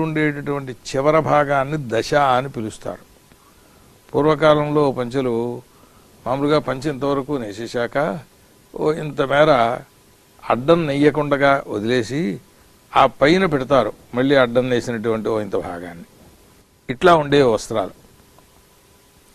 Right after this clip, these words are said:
ఉంటే ఈ పై భాగాన్ని దశ అని పిలుస్తారు. దశ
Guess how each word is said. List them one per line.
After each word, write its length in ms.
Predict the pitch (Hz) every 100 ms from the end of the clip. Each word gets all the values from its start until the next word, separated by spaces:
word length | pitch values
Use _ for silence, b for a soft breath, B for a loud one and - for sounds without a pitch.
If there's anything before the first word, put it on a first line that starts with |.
| _ b b b b b -
ఉంటే 180 | 165 190 190
ఈ 40 | 151 -
పై 100 | 143 175 175
భాగాన్ని 440 | 185 185 170 156 117
దశ 180 | 123 135 156 143 127 120 120
అని 100 | 147
పిలుస్తారు. 460 | 123 101 - - - _ - 185 160
దశ 160 | 156